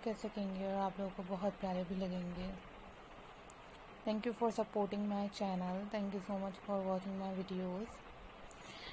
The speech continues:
Different different designing के साथ, different different ideas के साथ हाज़िर होती रहूँगी और आप लोगों के लिए प्यारे प्यारे यूनिक और लेटेस्ट से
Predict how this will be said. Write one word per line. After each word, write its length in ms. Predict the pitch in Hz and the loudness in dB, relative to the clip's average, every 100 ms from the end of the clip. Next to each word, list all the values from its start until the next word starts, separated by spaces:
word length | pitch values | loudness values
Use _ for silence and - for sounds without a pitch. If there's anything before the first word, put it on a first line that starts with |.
| - | 0
Different 260 | 220 220 214 | 0 4 2
different 240 | 208 220 | 4 4
designing 440 | 208 202 190 190 196 | 2 4 4 2 0
के 100 | 208 | -2
साथ, 580 | - 196 190 190 - - | 0 2 2 0 -2 -4
different 280 | 196 202 185 | -2 0 0
different 220 | 202 202 208 | 0 0 0
ideas 560 | 185 175 180 180 - | 0 0 0 0 -2
के 80 | - | -6
साथ 560 | - 202 185 180 - - - - - - - - - - - - 214 | -4 0 2 0 -2 -12 -12 -12 -12 -14 -14 -12 -10 -8 -8 -4 6
हाज़िर 280 | 202 220 | 8 8
होती 200 | 233 226 | 6 4
रहूँगी 480 | 220 214 208 208 208 | 2 4 4 2 4
और 120 | 202 190 | 4 4
आप 180 | 185 185 | 2 2
लोगों 100 | 185 | 0
के 60 | 185 | 0
लिए 80 | 185 | 0
प्यारे 220 | 202 190 208 | 2 2 2
प्यारे 240 | 208 196 190 | 2 2 2
यूनिक 480 | 190 185 185 185 196 | 0 2 2 2 0
और 80 | |
लेटेस्ट 440 | 185 180 185 180 - | 0 0 0 -4 -2
से 200 | 190 | 0